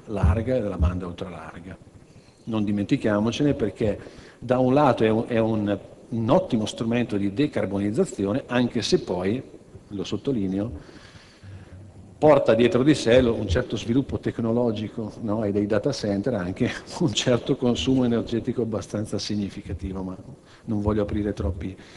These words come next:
troppi filoni. Eh, andiamo subito, eh, a bomba sul tema dell'edilizia residenziale pubblica. Eh, il bando, eh, che nascerà e che è legato a un fondo che, eh,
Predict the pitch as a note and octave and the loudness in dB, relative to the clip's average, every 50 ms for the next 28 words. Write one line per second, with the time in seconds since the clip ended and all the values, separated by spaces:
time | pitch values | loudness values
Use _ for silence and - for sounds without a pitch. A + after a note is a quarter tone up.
0 | F2+ E2+ - A2 G2 - G2+ - - G2+ F2+ E2 D#2+ E2 E2 - - - - - | -12 -10 -8 -6 -6 -6 -6 -4 -2 -2 -2 -2 -4 -6 -10 -14 -12 -12 -10 -8
1 | E2+ D#2+ - - - - - - - - - - - - - - - - D3+ C#3+ | -8 -10 -10 -12 -16 -18 -18 -18 -18 -20 -20 -20 -20 -20 -20 -10 -2 2 4 4
2 | - - D3+ D3+ E3+ F#3 G#3+ G#3+ - - - F3 D#3+ D#3 D3+ - - D3 C#3 C#3 | 6 6 6 6 8 8 8 6 6 4 6 6 8 8 8 8 8 8 8 8
3 | C#3 C#3+ - - B2+ A#2+ A2+ A2 A2 A2 G#2+ A2 A2+ A2+ A2+ - C#3 A#2+ - C3 | 8 6 2 -2 0 0 2 2 2 0 0 0 0 0 0 0 0 2 4 4
4 | C3+ C3 C3 C3+ B2+ B2+ B2+ - C3 A#2 - - B2+ B2 B2+ B2 A#2+ A#2+ A2+ A2+ | 4 6 6 6 6 4 4 4 0 0 0 2 0 2 2 2 2 2 0 0
5 | A2 G#2 A2+ A2 A2+ - - A#2 A2+ A2+ G#2+ - A2+ G#2+ G#2 - F2+ A#2+ G#2+ G#2+ | 0 0 -2 -2 -4 -4 -4 -4 -2 -2 -4 -4 -2 0 0 0 0 0 -2 -2
6 | G#2+ - G#2+ F#2+ E2 F2+ F2+ E2+ - - D#2+ - - - - - - - - - | -2 0 0 -2 -2 -2 -6 -6 -6 -10 -12 -12 -14 -18 -20 -20 -20 -20 -20 -20
7 | - - - - G#2+ G2+ G2+ G2 G2 F#2+ F#2+ F2+ F#2 F#2 F#2+ - - C#3+ B2 B2+ | -20 -20 -16 -12 -10 -8 -8 -8 -8 -10 -10 -10 -12 -12 -12 -6 -2 -2 0 0
8 | B2 A#2+ C3 F3+ F3 D3 B2 A2+ A2 G#2+ G2+ G#2 G2+ G2 G#2 - - A2 G#2 G2+ | 0 2 4 6 6 6 6 4 2 2 2 0 0 0 0 -2 -4 -2 -2 0
9 | G2+ G2+ G2 G2 G2 G2 G2 F#2+ F#2+ F#2+ - - A#2+ A#2+ B2 - - D3+ C3 G#2+ | 0 -2 -2 -4 -4 -6 -6 -6 -8 -8 -6 -4 -2 -2 0 0 0 0 0 0
10 | G2+ A2+ D3+ F3 B2 A2+ - - B2+ C3 B2 B2 B2+ A#2+ C3+ C#3 C#3+ - - B2 | 0 0 2 2 2 2 2 2 2 4 4 4 4 4 2 2 2 0 0 0
11 | A2 G#2 - A#2 A#2+ A#2+ B2 B2 - - D3 C#3 C#3 C3 B2 A2+ G#2 - - G#2+ | 0 0 2 2 2 2 0 -2 -2 0 2 4 6 6 6 4 4 4 2 0
12 | G2+ F#2+ - - - - - - - - - - G#2+ G2+ | 0 0 -2 -6 -14 -18 -20 -20 -20 -14 -8 -6 -6 -4